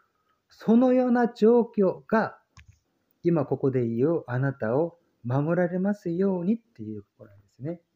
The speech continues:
じゃあ、子供にとって、えー、お父さんの、あの、胸、あるいはお母さんの胸に抱き合っている間は、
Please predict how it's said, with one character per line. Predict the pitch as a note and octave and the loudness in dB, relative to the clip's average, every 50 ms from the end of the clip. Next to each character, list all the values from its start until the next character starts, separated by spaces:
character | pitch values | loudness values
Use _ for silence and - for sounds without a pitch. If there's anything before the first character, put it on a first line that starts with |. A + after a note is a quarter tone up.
| _ _ _ _ _ _ _ _ _ _ _ _ _ _ _ _ _ _ _ _ _ _ _ _ | _ _ _ _ _ _ _ _ _ _ _ _ _ _ _ _ _ _ _ _ _ _ _ _
じ | A#2 | -12
ゃ | |
あ、 | - | -6
子 | - - D#3 | -4 -2 2
供 | D#3+ G#3 A3 A#3+ A#3+ | 2 4 4 4 4
に | A#3 G#3+ | 2 2
と | A3 G#3+ G#3 | 2 0 0
っ | G#3 - _ | 0 -2 _
て、 | _ E3+ E3 C3+ G#2 - _ _ _ _ _ _ _ _ _ _ _ _ _ _ _ _ _ _ - | _ -2 -2 -2 -2 -6 _ _ _ _ _ _ _ _ _ _ _ _ _ _ _ _ _ _ -16
え | A#2+ A2+ A2 A2 G#2+ G#2 G#2 A2 G#2+ A2 | -14 -12 -12 -12 -14 -14 -18 -20 -20 -20
ー、 | _ _ _ _ _ _ _ _ _ _ _ _ _ _ - | _ _ _ _ _ _ _ _ _ _ _ _ _ _ -12
お | C3 B2+ | -10 -6
父 | - D#3 D3+ D3+ | -4 -2 -2 -2
さ | D3 - C#3+ A#2+ | -4 -4 -6 -6
ん | A2+ A2 G#2+ A2+ | -6 -6 -8 -8
の、 | C3 C3 C3 G#2+ G2+ - _ _ _ _ _ _ _ _ _ _ _ _ | -8 -8 -8 -8 -10 -16 _ _ _ _ _ _ _ _ _ _ _ _
あ | A#2 A2 | -14 -12
の、 | G#2+ G#2 G#2 | -12 -12 -10
胸、 | A2 B2 C3+ C#3 C3+ A#2 - - - | -6 -4 -2 -2 -2 -4 -6 -10 -16
あ | A#2 A2 | -14 -12
る | A2 G#2+ | -10 -10
い | G#2 G2+ | -10 -8
は | G#2 B2 C3 B2 | -8 -8 -8 -8
お | A#2+ A2+ | -8 -8
母 | - D3 C#3+ D3 | -6 -4 -4 -4
さ | C#3+ - B2 | -6 -8 -12
ん | A2 G#2 G#2 | -14 -12 -14
の | G2+ | -14
胸 | G2+ G#2 A2+ A#2+ B2 | -14 -12 -12 -10 -8
に | C3 D3+ D#3 C#3 A#2+ - _ | -8 -8 -8 -10 -12 -12 _
抱 | - B2+ C3 - - | -6 -6 -6 -6 -4
き | F#3+ F#3 | -4 -4
合 | F#3 | -4
っ | F#3 - | -4 -6
て | - F#3 F3+ | -6 -4 -4
い | F#3 G3+ | -2 -2
る | G#3+ G#3 | -2 -2
間 | G3 F#3+ G#3+ A#3 G3+ E3+ B2+ | 0 0 0 0 0 0 0
は、 | A#2 C3+ C3 G#2 - | 0 -2 -2 -4 -6